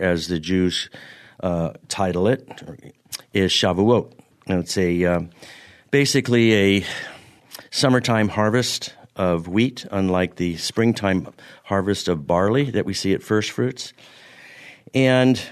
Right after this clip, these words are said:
the experience of the Hebrews at the fourth leg of their journey was encountering God for the first time, um, directly. They hadn't seen, uh, or had any experience with God for about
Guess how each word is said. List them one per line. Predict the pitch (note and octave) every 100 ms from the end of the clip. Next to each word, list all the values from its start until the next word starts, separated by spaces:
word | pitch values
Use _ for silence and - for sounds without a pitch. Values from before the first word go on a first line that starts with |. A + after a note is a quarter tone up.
| - _
the | G#2+ G2+ B2 B2 B2 - - -
experience | A#2+ - - E3 F3+ B2+ G#2 B2
of | G#2
the | G#2+
Hebrews | G#2 - D#3+ B2 G#2 G2 -
at | G#2+ -
the | F#2+
fourth | - - C#3 C3 A#2 - -
leg | G#2+ G#2 A2 G2+
of | F2 F2+
their | F2 E2
journey | F2 A2+ A2+ E2 E2 - - - - _ -
was | G#2+ A2 G#2+
encountering | G#2 - C#3 F#3 A2 F2+ E2+
God | F2+ C#3+ C#3+ - - _
for | - A2
the | G#2
first | - A#2 D3 -
time, | - B2+ B2+ D#2+ F2 - - - - - - - -
um, | G#2 G2 F#2+ - - -
directly. | A2+ G#2 C3+ - D2+ - - _ _ _ -
They | B2+ D#3
hadn't | F3 E3+ F3+ G2+
seen, | - - C#3+ D#3 F#2+ F#2 F#2 _ - - _ _ _ -
uh, | G2+ F#2+ F#2+
or | - G2+
had | A#2
any | G#2+ G2
experience | - - F#3 D#3+ -
with | F#2
God | F#2+ F2+
for | -
about | G#2 A#2 A#2